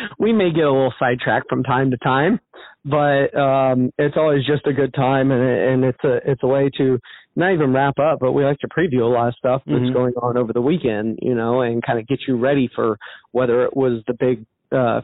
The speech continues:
Speaker 1: Fury Wilder fight
Speaker 2: Mm-hmm.
Speaker 1: or if it's getting you ready for the N F L Combine or X F L games or the big, uh, Spurs Jazz game on Saturday night, like, whatever it may have been,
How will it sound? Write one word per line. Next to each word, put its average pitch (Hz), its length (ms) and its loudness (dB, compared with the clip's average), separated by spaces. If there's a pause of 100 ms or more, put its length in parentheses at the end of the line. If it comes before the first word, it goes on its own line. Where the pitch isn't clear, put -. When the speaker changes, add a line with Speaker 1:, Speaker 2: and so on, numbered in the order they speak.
Speaker 1:
Fury 127 260 0
Wilder 139 500 0
fight 139 360 2
Speaker 2:
Mm-hmm. 104 100 -2
Speaker 1:
or 117 460 2
if 117 240 -4
it's 117 260 -6
getting 127 240 2
you 117 100 0
ready 123 340 -2
for 123 140 0
the 113 240 -2 (360)
N 117 80 0
F 104 100 -4
L - 200 -2
Combine 131 600 0
or 65 160 -2
X 110 180 -10
F 120 160 -4
L 143 200 0
games 135 580 0
or 120 260 0
the 107 140 -6
big, 113 160 -2 (540)
uh, 110 360 -2
Spurs 131 440 -2
Jazz 139 320 2
game 143 240 2
on 135 200 0
Saturday 139 300 2
night, 135 340 0
like, 123 220 0
whatever 170 420 0
it 127 100 -2
may 143 180 2
have 107 140 -2
been, 156 360 0